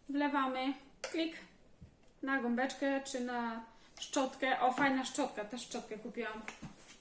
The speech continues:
Choć już ją użyłam, bo oczywiście chciałam sobie ogarnąć, y, kuchnię. Taka, myślę, że prawie w takim samym kolorze,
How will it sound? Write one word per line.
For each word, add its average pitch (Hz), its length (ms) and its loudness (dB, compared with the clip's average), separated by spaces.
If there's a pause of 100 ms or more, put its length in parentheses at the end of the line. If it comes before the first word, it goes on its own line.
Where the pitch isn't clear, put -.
Choć 262 200 0
już 277 120 2
ją 285 140 4
użyłam, 294 640 4
bo 285 80 0
oczywiście 285 380 -4
chciałam 277 260 -4
sobie 277 200 -6
ogarnąć, 269 480 -2
y, - 1800 -10 (100)
kuchnię. 277 560 2 (760)
Taka, 269 400 0 (540)
myślę, 269 340 -8
że 214 100 -6
prawie 220 240 -4
w - 20 -12
takim 240 240 -4
samym 233 240 -2
kolorze, 220 440 -4